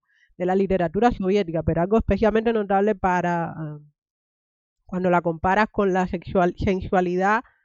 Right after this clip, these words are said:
yo creo que también a menudo abaratada de la ciencia ficción, eh, eh, del canon anglosajón, ¿no? Esta obsesión con la represión de los sentimientos y el control,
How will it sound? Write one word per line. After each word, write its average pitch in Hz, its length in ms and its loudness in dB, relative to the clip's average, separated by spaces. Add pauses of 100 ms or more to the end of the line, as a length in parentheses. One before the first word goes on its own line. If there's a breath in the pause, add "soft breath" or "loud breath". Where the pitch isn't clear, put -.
(460 soft breath)
yo 196 180 0
creo 214 140 4
que 208 60 2
también 185 280 0
a 196 40 4
menudo 185 240 0
abaratada 185 760 2
de 180 160 -6
la 175 120 0
ciencia 175 340 0
ficción, 165 680 -2
eh, 160 460 -12 (480)
eh, 170 340 -18 (400)
del 190 160 0
canon 190 300 0
anglosajón, 165 800 0 (680)
¿no? 170 260 -18
Esta 180 260 2
obsesión 220 840 0
con 180 280 -2
la 165 220 0
represión 180 920 0
de 233 120 0
los 226 120 0
sentimientos 202 520 -2
y 208 80 0
el 175 120 -2
control, 170 680 -2